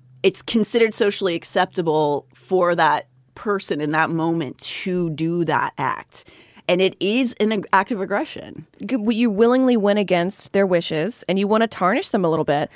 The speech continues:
Speaker 2: I thi-, I don't think, and other women, it was, it shocked and appalled me how other women were like, "Nah, she's being too emotional. Suck it up, buttercup."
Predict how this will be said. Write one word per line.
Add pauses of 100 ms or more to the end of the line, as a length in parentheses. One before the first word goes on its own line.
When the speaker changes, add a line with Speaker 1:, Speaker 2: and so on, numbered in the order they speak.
(220)
Speaker 2:
I (100)
thi-,
I
don't
think,
and
other
women, (260)
it
was,
it (120)
shocked
and
appalled
me
how (100)
other
women
were
like, (340)
"Nah,
she's
being
too
emotional.
Suck
it
up,
buttercup."